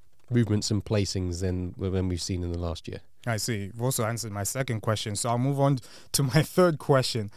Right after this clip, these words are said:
Speaker 2: Uh, so what would you say your take on this with freight and other commodities after seeing the index prices and data?
Speaker 1: But I imagine that you'll see, a, again, keep an eye on that iron ore sixty-two percent. If you're going to see a,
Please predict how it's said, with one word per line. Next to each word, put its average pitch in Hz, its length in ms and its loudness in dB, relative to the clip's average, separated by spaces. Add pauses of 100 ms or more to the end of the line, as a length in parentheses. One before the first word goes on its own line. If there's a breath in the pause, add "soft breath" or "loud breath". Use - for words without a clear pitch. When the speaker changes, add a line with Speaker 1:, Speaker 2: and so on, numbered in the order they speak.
(220 loud breath)
Speaker 2:
Uh, 127 160 6
so 143 180 2
what 160 220 4
would 185 180 4
you 175 80 2
say 160 280 2
your 139 180 4
take - 640 0 (420 soft breath)
on 127 180 4
this 123 240 -2
with 117 360 -2 (240)
freight - 580 2
and 120 220 0
other 127 220 6
commodities 110 920 0 (300 soft breath)
after 117 240 0
seeing 110 300 -2
the 104 180 -6
index 104 400 2
prices 98 800 -2
and 95 400 -6
data? 95 380 -4 (960)
Speaker 1:
But 123 140 6
I 123 40 10
imagine 131 360 8
that 123 120 6
you'll 113 140 4
see, 117 280 4
a, 110 180 4 (180)
again, 113 520 2 (120)
keep 131 180 4
an 131 80 2
eye 120 140 4
on 113 80 2
that 110 240 2
iron 113 220 2
ore 98 80 0
sixty-two 160 440 -2
percent. 139 460 2 (300 loud breath)
If - 180 -4
you're 120 80 0
going 123 220 4
to 113 100 0
see 117 240 2
a, 107 240 2